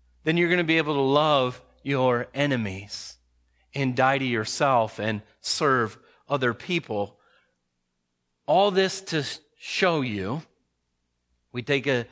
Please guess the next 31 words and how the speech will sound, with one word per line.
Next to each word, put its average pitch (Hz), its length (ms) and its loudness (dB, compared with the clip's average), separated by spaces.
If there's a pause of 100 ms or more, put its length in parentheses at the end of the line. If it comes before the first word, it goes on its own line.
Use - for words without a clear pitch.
(240)
little 175 300 4
look 170 400 2 (320)
into 156 300 0
the 139 160 0
demonic 135 600 2
to 139 100 -4
help 156 220 2
you 156 220 -2 (180)
understand 147 720 2
the 113 80 -2
power 127 720 0 (280)
of 135 160 -2
Satan, 123 640 -4 (1200)
to 165 100 4
understand 165 600 2
the 156 80 4
reality 151 580 4
of 131 120 2
our 127 100 2
lives. 131 680 2 (280)
There's 147 180 0
spiritual 156 680 0
war 139 600 2 (760)
going 139 320 2
on 127 440 2 (600)
all 160 220 4
the 165 140 0
time, 135 520 0
all 151 320 2
around 131 400 4
us, - 460 -2